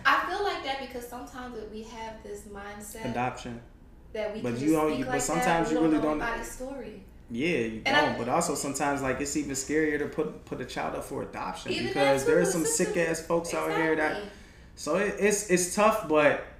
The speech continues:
Speaker 2: people have to understand, man, like, kids that come into this world, they didn't ask to be here,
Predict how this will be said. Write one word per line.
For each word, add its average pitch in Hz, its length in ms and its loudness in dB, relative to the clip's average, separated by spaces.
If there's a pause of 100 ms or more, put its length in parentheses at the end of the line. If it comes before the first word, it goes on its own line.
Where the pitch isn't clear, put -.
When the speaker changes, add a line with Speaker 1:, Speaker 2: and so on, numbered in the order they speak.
(880)
Speaker 2:
people - 280 -4
have 165 160 2
to 143 60 0
understand, 123 760 -4
man, 113 320 -6
like, 110 320 -6 (680)
kids 175 320 -2
that 160 180 0
come 151 160 -4
into 147 200 -4
this 135 180 0
world, 135 560 -2 (840)
they 151 220 2
didn't 175 320 0
ask 139 340 0
to - 60 -12
be 120 240 -2
here, 98 280 -12